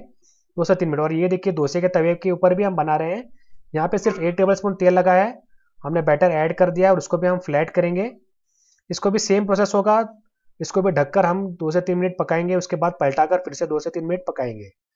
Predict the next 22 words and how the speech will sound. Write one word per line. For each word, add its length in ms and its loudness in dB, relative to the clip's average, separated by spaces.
तो 60 -6
यहाँ 180 2
पे 140 0
देखिए, 240 0
ये 420 -2
डोसे 300 -2
के 80 0
तवे 240 2
पे 100 2
हम 100 2
बना 180 0
रहे 120 2
हैं। 80 0
जो 100 0
पहला, 240 0
मतलब, 220 0
पहला 300 0
वाला 180 0
तरीका 300 -2
है, 80 0
वो 200 -2
हमने 240 -2